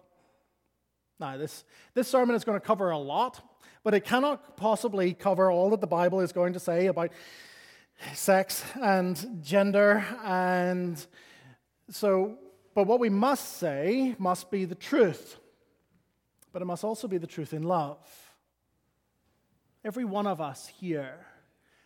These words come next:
every Christian in this room is a priest sent to minister to a hurting world.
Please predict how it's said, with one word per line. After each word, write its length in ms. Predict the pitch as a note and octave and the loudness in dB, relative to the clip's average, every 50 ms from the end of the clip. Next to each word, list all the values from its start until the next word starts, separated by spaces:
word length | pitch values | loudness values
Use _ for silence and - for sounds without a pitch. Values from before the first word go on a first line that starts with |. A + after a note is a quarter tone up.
| _ _ - | _ _ -4
every 220 | B3 A3 C#4 C4+ | -4 -2 -4 -6
Christian 640 | - - - - D4 C#4 - - - C4+ B3 A3 | -6 -8 -6 -4 -4 -4 -4 -4 -4 -2 -2 -2
in 280 | C4 C4 A#3 G#3+ G3 G3 | -2 -2 -2 -2 0 0
this 260 | F#3+ F#3 E3 - - | 0 -2 -4 -6 -10
room 720 | G#3 F3+ F3 F#3 F#3+ F#3 F3+ E3+ D#3+ D#3 D3+ D3 C#3 C#3 - _ _ _ _ _ _ _ _ _ _ _ _ _ _ _ _ _ _ _ _ _ _ | -10 -6 -2 0 0 2 0 0 -2 -2 -4 -6 -8 -10 -12 _ _ _ _ _ _ _ _ _ _ _ _ _ _ _ _ _ _ _ _ _ _
is 200 | - A#3 F#3+ D#3+ | -6 -4 -2 -2
a 80 | F#3 F3+ | -2 -2
priest 640 | F3+ - - A3 G3+ F3+ D3 - - - - - - _ _ _ _ _ _ _ _ _ _ _ _ _ _ _ _ _ _ _ _ _ _ _ _ _ _ _ _ _ _ _ _ _ _ _ _ _ | -4 -4 -4 -4 -4 -2 -4 -6 -10 -12 -14 -18 -20 _ _ _ _ _ _ _ _ _ _ _ _ _ _ _ _ _ _ _ _ _ _ _ _ _ _ _ _ _ _ _ _ _ _ _ _ _
sent 240 | - - G#3 G3 F3+ | -6 -4 -4 -2 -2
to 80 | - F#3+ | -2 -2
minister 1040 | F#3 F#3+ G3+ G#3+ A3 B3 A3+ A#3 - - - A3 G#3+ G#3+ G#3+ G#3 G3 G3 A#3 A#3 - - | -2 0 0 0 0 0 -2 -4 -6 -4 -2 0 0 0 0 0 -2 -4 -6 -10 -16 -10
to 260 | - G3+ F#3 F3+ F3+ | -6 -4 -2 0 0
a 160 | F3 E3+ F3 F3 | 0 0 0 -2
hurting 460 | E3 - - G3 F#3 F3 F3 E3+ D#3+ | -4 -6 -6 -4 -4 -4 -4 -4 -4
world. 320 | D#3 D3+ C#3+ D3 D3 - | -6 -6 -6 -8 -10 -12